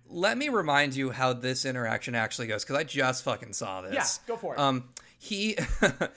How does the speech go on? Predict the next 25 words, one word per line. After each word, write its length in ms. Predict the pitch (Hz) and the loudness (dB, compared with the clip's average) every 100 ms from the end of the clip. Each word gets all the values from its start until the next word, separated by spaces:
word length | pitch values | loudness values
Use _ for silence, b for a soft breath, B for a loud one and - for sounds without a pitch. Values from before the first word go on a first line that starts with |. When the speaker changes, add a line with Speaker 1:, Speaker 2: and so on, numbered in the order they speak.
| B 185 | B -4
Speaker 1:
the, 920 | 139 160 147 143 131 143 135 127 123 - | 6 8 8 6 4 6 6 4 2 -4
the, 260 | 135 139 135 | -4 -4 -2
the 240 | 131 147 | -2 2
heir, 460 | 139 135 139 139 143 | 6 8 8 6 4
the, 300 | 131 123 120 | 2 4 2
the, 260 | 123 117 123 | 0 0 0
the, 220 | 127 123 113 | 0 0 0
the 100 | 117 | -2
first 320 | 147 139 - | 0 0 -2
in 120 | 127 | -2
line, 200 | 117 120 | 0 0
the 80 | 117 | 0
firstborn 840 | - 117 123 - 123 123 123 127 | 0 0 0 -2 0 0 0 -2
dude 460 | 131 131 127 127 131 B B B | 0 0 0 -2 -4 B B B
is 220 | - 117 | -4 -2
like, 440 | 123 113 107 - - | 0 2 0 -4 -10
um, 340 | 117 107 98 101 - _ b b b b b b - | -8 -8 -10 -16 -20 _ b b b b b b -18
is 300 | - 135 135 | -8 -4 0
like, 220 | 113 - | 0 -2
"We, 260 | 139 151 151 | -2 -2 -2
how 260 | 147 156 | 2 2
can 200 | 156 170 | 4 0
we 120 | 147 139 | -2 0
repay 400 | 127 127 143 135 | -2 0 2 2
you 320 | 127 113 104 | 2 -2 -6